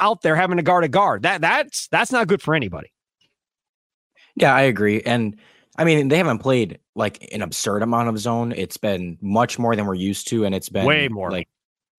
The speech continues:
Speaker 2: yeah, I mean, they're, they're among the league leaders in zone, in, in amount of zone they've played, but it's still, you know, they're playing zone on,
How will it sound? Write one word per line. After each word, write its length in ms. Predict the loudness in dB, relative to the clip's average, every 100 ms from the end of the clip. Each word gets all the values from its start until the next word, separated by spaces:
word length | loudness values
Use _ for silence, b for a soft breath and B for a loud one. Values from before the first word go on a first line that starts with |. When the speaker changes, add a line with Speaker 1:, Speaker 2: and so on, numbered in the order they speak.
| _
Speaker 2:
yeah, 260 | 2 2 0 -4
I 40 |
mean, 140 | 0
they're, 140 | 0 0
they're 200 | 2 2
among 300 | 4 2 2
the 80 | 0
league 260 | 0 -2
leaders 340 | -2 -2 -2 -2
in 100 | -4
zone, 380 | -2 -4 -4 -8
in, 200 | -6 -4
in 320 | -2 -2 -2 -4
amount 280 | -2 -2 0
of 60 | -2
zone 160 | -2
they've 140 | -2 -2
played, 200 | -2 2
but 80 | 0
it's 120 | 0
still, 380 | 2 2 2 -4 b b -4
you 100 | -2
know, 160 | -2
they're 120 | -2 -2
playing 280 | -2 -2
zone 280 | 0 0 0
on, 300 | -2 -6 -10